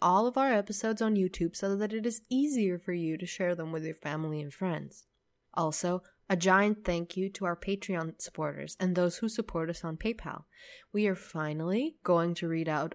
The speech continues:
all of those great patrons who support us five dollars and up. These are the wonderful people who support us five dollars and up per episode. Steve Schweitzer, Dave Green, Hudson Lambert,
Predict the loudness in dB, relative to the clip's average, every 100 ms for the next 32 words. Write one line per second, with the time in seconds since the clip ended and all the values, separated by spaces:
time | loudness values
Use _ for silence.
0 | -2 0 2 2 2 2 2 0 -2 -2
1 | -4 -4 -6 -8 -8 -4 -2 -2 -4 0
2 | 0 0 -6 -4 -4 -2 -6 -4 -6 -4
3 | -6 -6 -10 -20 _ _ _ -2 8 10
4 | 10 8 6 2 2 2 4 4 4 0
5 | -4 -4 -2 -6 -4 -6 -6 -2 -2 -2
6 | -8 -6 -2 0 0 -4 -4 -6 -6 -6
7 | -6 -10 -20 -20 -20 -20 _ _ 2 2
8 | 2 -2 -4 -10 -10 -12 -14 -20 _ _
9 | _ _ _ _ _ -20 -12 -8 2 4
10 | 4 2 4 6 6 2 -6 -6 -6 -12
11 | _ -10 -6 4 8 8 6 0 2 6
12 | 6 2 -4 -10 -14 _ _ _ 0 2
13 | 2 0 2 4 4 2 0 -2 -4 -8